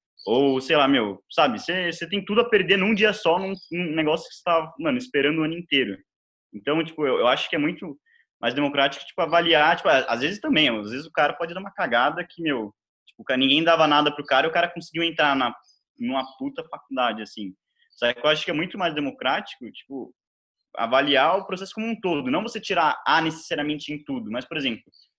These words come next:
eu que-, é, você quer economia, aí pra, pras matérias que são mais relacionadas à economia, aí você precisa ter uma nota alta, sabe? Aí não precisa ter uma nota tão alta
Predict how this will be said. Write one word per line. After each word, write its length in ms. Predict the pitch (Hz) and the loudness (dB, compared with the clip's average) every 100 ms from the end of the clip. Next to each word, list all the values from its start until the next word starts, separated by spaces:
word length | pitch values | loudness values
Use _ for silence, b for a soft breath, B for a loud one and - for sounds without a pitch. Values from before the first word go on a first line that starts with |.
| _ - | _ -10
eu 140 | 127 | -10
que-, 100 | 127 | -2
é, 220 | 127 120 120 | 0 2 0
você 140 | 143 | -2
quer 140 | 170 | -2
economia, 680 | 170 170 143 127 185 175 104 - | -2 -2 -2 0 0 0 -2 -2
aí 240 | 127 170 | -2 -2
pra, 280 | 190 160 127 | -2 -2 -2
pras 200 | 143 139 | -6 -6
matérias 400 | 135 131 135 123 | -8 -8 -10 -10
que 60 | - | -10
são 120 | 139 | -6
mais 160 | 139 | -6
relacionadas 440 | 139 117 123 120 117 | -6 -10 -10 -10 -10
à 40 | |
economia, 420 | 113 120 117 156 | -12 -8 -4 -2
aí 60 | 185 | -2
você 140 | 180 | -4
precisa 240 | 170 - 175 | -18 -16 -12
ter 80 | 185 | -6
uma 140 | 170 | -6
nota 220 | 175 180 | -4 -2
alta, 420 | 175 139 113 - 92 _ _ _ | 2 2 0 -6 -20 _ _ _
sabe? 360 | 127 120 95 | -4 -4 -2
Aí 180 | 98 123 | -4 -2
não 140 | 147 156 | -4 -6
precisa 260 | - 165 | -8 -8
ter 60 | 165 | -4
uma 140 | 156 | -4
nota 220 | 147 147 - | -4 -6 -6
tão 180 | 151 127 | 0 2
alta 440 | 147 147 147 127 | 2 0 -4 -4